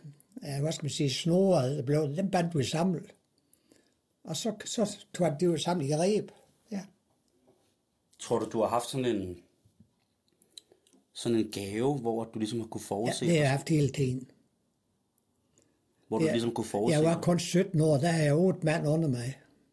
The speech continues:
Speaker 1: På en gård. Det, det er jo ikke helt almindeligt. Og jeg fik mere løn, end dem på femogtyve. Det er jo ikke helt almindeligt.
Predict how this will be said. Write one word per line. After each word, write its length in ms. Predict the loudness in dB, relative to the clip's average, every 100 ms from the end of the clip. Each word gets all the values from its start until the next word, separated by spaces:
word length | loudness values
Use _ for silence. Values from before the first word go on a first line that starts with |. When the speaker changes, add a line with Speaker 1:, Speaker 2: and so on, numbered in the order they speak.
| _ _ _ _ _ _ _ _ _ 0
Speaker 1:
På 120 | 2
en 120 | 4
gård. 440 | 4 2 0 -6 -18 _ _ _ _ _ _ _ _ -20 _ -20 _ -12
Det, 120 | -4
det 120 | 0
er 60 | 2
jo 60 | 2
ikke 180 | 2
helt 220 | 2 2 2
almindeligt. 640 | 2 2 2 0 -4 -12 _ _ _ _ _ _ _ -20 -6
Og 100 | 2
jeg 100 | 2
fik 160 | 4 4
mere 240 | 6 6
løn, 220 | 6 4 0 -4 0
end 140 | 2
dem 120 | 2
på 120 | 0
femogtyve. 600 | 0 0 0 2 4 4 0 -10 _ _ _ _ _ _ _ _ _ _ _ -2
Det 80 | 0
er 40 |
jo 60 | 2
ikke 160 | 0
helt 180 | 0 0
almindeligt. 520 | 0 0 -2 -4 -8